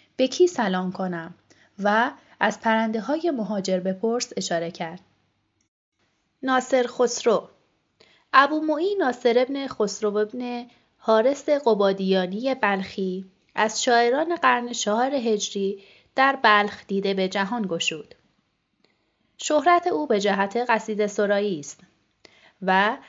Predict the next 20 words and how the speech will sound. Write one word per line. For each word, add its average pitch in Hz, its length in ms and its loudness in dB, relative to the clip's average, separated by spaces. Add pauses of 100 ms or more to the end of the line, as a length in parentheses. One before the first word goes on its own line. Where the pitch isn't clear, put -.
(120)
از 202 240 0
قرآن 247 580 2
برای 302 480 2
بیان 262 320 2
اثبات 277 500 0
عقاید 214 540 2
خود 214 360 0
استفاده 226 560 -2
کرده 165 360 -8
است. - 340 -12 (760)
از 277 240 0
جمله 311 240 0
آثار 311 360 0 (180)
وی 277 200 4
می‌توان 262 600 -2
به 247 340 0 (800)
دیوان 262 440 0 (120)
اشعار، - 720 -2 (1200)
سفرنامه، 196 1080 0 (640)
روشنایینامه، 196 1300 -2